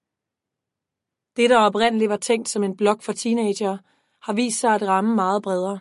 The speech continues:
Hver dag får vi spørgsmål fra folk af begge køn og i alle aldre. Ofte handler spørgsmålene om helt grundlæggende ting, som vi troede var en del af pensum i folkeskolen.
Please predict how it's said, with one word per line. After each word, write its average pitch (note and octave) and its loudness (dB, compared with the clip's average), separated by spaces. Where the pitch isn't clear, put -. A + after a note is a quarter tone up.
Hver A#3 2
dag A3+ -2
får - -6
vi G3+ -4
spørgsmål A3 -2
fra G#3+ -8
folk G#3+ -2
af F#3+ -6
begge G#3+ 0
køn A3+ -4
og G3+ 2
i G3+ 4
alle G3+ 2
aldre. F#3+ -2
Ofte A3+ 2
handler G#3+ 0
spørgsmålene G#3 -2
om G3 -4
helt A3 -6
grundlæggende G#3+ 0
ting, A3+ -4
som G3+ -4
vi G#3+ -2
troede A#3 0
var G#3 0
en F#3+ -4
del A#3 -2
af G#3 -4
pensum G#3+ -2
i G3+ -4
folkeskolen. G3 -6